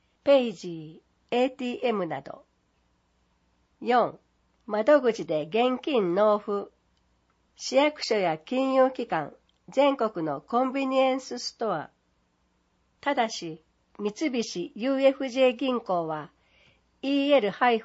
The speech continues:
キューアールが印字されている納付書のみ納付可能です。また、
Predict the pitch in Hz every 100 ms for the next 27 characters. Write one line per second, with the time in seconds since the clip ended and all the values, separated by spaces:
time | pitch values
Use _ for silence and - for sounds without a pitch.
0 | 165 160 - 269 277 277 285 247 190 180
1 | - 220 226 233 233 226 220 220 214 214
2 | 208 226 247 247 - - 240 254 226 165
3 | - 180 196 190 190 - 175 175 170 165
4 | 170 - - _ _ _ _ _ _ _
5 | _ _ _ _ 190 180 185 185